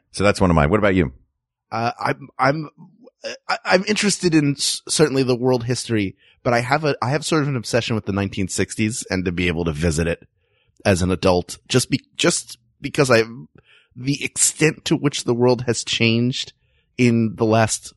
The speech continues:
Speaker 2: fifty to now almost sixty years.
Speaker 1: Where in the nineteen sixties would you like to go?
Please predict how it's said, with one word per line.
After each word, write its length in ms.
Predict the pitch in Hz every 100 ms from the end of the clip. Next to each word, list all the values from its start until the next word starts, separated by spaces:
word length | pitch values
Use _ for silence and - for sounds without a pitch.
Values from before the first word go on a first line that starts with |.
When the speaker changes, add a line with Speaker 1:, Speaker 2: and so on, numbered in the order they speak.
| -
Speaker 2:
fifty 720 | - 120 - - 110 113 - _ _ _ _ _ _ -
to 460 | 110 107 101 98 -
now 320 | 98 101 104 101 92 -
almost 340 | - 95 92 -
sixty 380 | - 110 - 110
years. 540 | 95 95 107 - - _ _ -
Speaker 1:
Where 380 | 98 127 135 131
in 140 | 110
the 80 | 98
nineteen 340 | 90 85 92
sixties 400 | 80 82 - 73
would 120 | 71 67
you 60 |
like 180 | 65 62
to 100 | -
go? 240 | 50 53